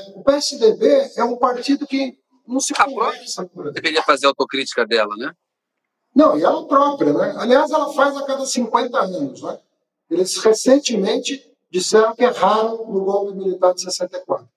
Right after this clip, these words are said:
Speaker 1: Então, a cada cinquenta anos, a, a dire-, a, a imprensa tradicional faz uma reavaliação dos seus erros. Só que leva cinquenta anos.
Speaker 2: Ministro, a gente, é, que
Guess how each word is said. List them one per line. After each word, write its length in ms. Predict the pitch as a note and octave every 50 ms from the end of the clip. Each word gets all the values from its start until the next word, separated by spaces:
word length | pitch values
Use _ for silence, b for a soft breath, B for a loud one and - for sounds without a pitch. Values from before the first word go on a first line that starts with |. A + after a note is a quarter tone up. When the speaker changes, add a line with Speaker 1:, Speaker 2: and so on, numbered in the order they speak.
| _ _ _ _ _
Speaker 1:
Então, 120 | - C4 C4+
a 60 | -
cada 240 | - D4+ D#4 D#4+ D4+
cinquenta 480 | - D4 - - - B3+ B3 - -
anos, 440 | F#3+ F#3 - C#4 C4+ A#3+ A3 - -
a, 500 | G#3 A3 A3 A3 A3 - - G3+ G3+ G3+
a 40 | -
dire-, 320 | - G#3 G#3+ G#3+ A3 A3 -
a, 420 | F3+ F3 F3 F3 F3 F3 F3 F3
a 60 | F3 F3+
imprensa 600 | F#3 F3+ F3+ F3+ F#3+ G#3+ A3 G#3+ - G#3+ G#3 - _ _ _ _ _ _ _ _ _ _
tradicional 720 | - G3+ G#3 G#3 - - - G3 F3+ F3 F#3+ A3 A3+ A3+
faz 260 | - A#3 A#3 A#3 A3+ A3+
uma 260 | A#3 A#3+ A3 A3+ -
reavaliação 1000 | - G#3+ A3 A3+ A3+ - A3+ G#3+ G3+ F#3+ F#3 F3+ - - - - F#3 F3+ F#3
dos 200 | F3+ F#3 F#3+ -
seus 240 | - - E3+ D3+ B2+
erros. 400 | C#3 B2 A#2 A2+ _ - - _ _ _ _ _ _ _
Só 160 | - - D4
que 120 | D4 D4+ C#4+
leva 220 | C#4 C#4 C#4+ D4
cinquenta 560 | C#4 - C#4+ C4 - - C4+ C#4+ D4 - D4
anos. 680 | C4+ F#3+ G3 - A#3 - D4+ B3+ - - _ _ _ _ _ _ -
Speaker 2:
Ministro, 400 | D#3 D#3+ E3 E3+ D3+ - - D3+
a 40 | C#3
gente, 500 | D#3+ F3 F3 - - F3+ E3+ D#3+ D#3 C3+
é, 220 | C3 B2+ B2+ A#2+
que 120 | A#2+ -